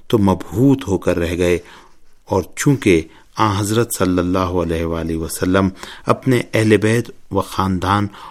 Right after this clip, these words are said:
اور اپنی اکلوتی بیٹی کو میدان مباہلہ میں لائے تھے، لہذا یہ منظر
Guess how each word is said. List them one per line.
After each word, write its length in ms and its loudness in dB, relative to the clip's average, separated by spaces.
اور 100 6
اپنی 420 2
اکلوتی 520 0
بیٹی 400 0
کو 320 2
میدان 500 4
مباہلہ 720 2
میں 220 2
لائے 360 4
تھے، 200 -2
لہذا 380 2
یہ 200 2
منظر 400 2